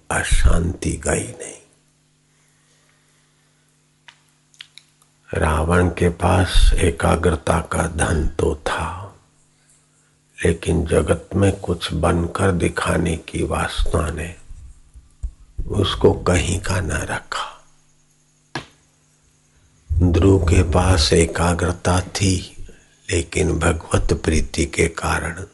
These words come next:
ध्रुव अभी भी उत्तम पद के प्रसाद में प्रतिष्ठित है।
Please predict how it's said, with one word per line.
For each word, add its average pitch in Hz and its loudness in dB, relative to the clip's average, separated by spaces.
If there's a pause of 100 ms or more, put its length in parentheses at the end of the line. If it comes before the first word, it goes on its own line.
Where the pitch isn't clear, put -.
(140)
ध्रुव 87 0 (160)
अभी 90 2
भी 90 -2 (1800)
उत्तम 101 4 (140)
पद 85 2
के 85 -2 (4000)
प्रसाद 87 2
में 101 4
प्रतिष्ठित - 2
है। - -6